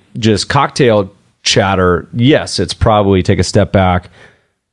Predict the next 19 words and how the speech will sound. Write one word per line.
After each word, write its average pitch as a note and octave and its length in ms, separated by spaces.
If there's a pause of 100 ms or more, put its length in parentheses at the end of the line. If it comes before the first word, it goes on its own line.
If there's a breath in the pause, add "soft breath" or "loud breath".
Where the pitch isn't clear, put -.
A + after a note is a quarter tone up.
(220)
Those A#2+ 200
probably A2 260
aren't F#2+ 140
gonna F#2 100
be F#2 80
the F#2 60
best F2+ 180
performing F2 420
assets, G2 480
but A2 160
I G2 140
don't F#2 180
know. G#2+ 300
If G2+ 160
you G#2 120
look A2 220
at G#2+ 180
the G#2+ 100
momentum G2+ 960